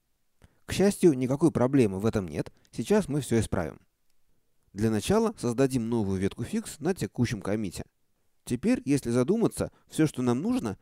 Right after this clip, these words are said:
это передвинуть мастер назад, вот сюда. В результате последние коммиты окажутся только в ветке фикс.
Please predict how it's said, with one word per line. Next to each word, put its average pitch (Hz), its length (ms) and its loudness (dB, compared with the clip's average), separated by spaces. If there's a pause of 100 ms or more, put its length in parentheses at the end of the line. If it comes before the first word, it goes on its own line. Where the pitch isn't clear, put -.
это 185 220 0
передвинуть 143 680 0
мастер 131 400 2
назад, 135 440 0 (260)
вот 190 200 -2
сюда. - 240 0 (680)
В 107 60 0
результате 131 580 2
последние 127 500 0
коммиты 196 380 0
окажутся 127 560 -2
только 175 320 0
в 123 40 4
ветке 101 340 -2
фикс. - 400 -4